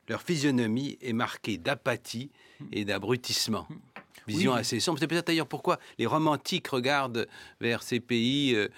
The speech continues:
Speaker 1: comme, euh, vers une sorte d'abstraction où ils aiment, euh, loger le, le, leur imagination parfois un peu débridée. Il y a une fameuse nouvelle de, de Prosper Mérimée qui s'appelle, euh,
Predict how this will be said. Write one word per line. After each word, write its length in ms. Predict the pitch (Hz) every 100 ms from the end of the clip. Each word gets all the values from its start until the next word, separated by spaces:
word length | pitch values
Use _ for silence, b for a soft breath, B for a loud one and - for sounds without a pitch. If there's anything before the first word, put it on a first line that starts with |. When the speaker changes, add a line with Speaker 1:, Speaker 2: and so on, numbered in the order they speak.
| B B -
Speaker 1:
comme, 320 | 104 104 107
euh, 300 | 104 98 95
vers 200 | 104 101
une 120 | 104
sorte 200 | 107 104
d'abstraction 840 | 98 - - 113 - - 120 107 101
où 60 |
ils 160 | 95 98
aiment, 200 | 110 98
euh, 100 | 90 - B B B
loger 600 | 104 127 127 110 139 131
le, 200 | 107 98
le, 160 | 90 80
leur 280 | 87 101 110
imagination 800 | 107 110 104 107 107 - 120 110
parfois 300 | 107 - 113
un 40 |
peu 140 | -
débridée. 460 | 104 110 117 131 156 B B B
Il 120 | 123
y 80 | 135
a 180 | 139 123 -
une 120 | - 135
fameuse 300 | 131 135 120
nouvelle 420 | 127 127 131 120
de, 180 | 104 92 B B -
de 40 |
Prosper 420 | - 113 - 123
Mérimée 540 | 113 110 110 107 104 92
qui 100 | -
s'appelle, 520 | - 92 - 104 98
euh, 100 | 87